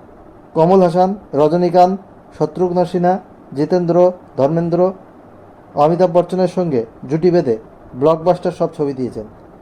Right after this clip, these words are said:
শোনা যায়, বলিউডের অনেকেই তাকে সেই সময় বিয়ে করতে চেয়েছিলেন। ততদিনে তিনি মন দিয়ে ফেলেছিলেন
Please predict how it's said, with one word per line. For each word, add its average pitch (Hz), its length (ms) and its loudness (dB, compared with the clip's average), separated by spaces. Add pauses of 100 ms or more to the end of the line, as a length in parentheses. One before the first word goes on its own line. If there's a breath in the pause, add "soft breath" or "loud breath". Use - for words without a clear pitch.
শোনা 180 180 2
যায়, 165 240 4 (600)
বলিউডের 185 560 6 (420)
অনেকেই 196 400 4
তাকে 160 320 2 (280)
সেই 160 140 0
সময় 170 220 0
বিয়ে 156 180 -2
করতে 151 260 -4
চেয়েছিলেন। 117 380 -8 (360)
ততদিনে 196 400 4
তিনি 208 180 4
মন 185 240 4
দিয়ে 190 180 4
ফেলেছিলেন 190 460 4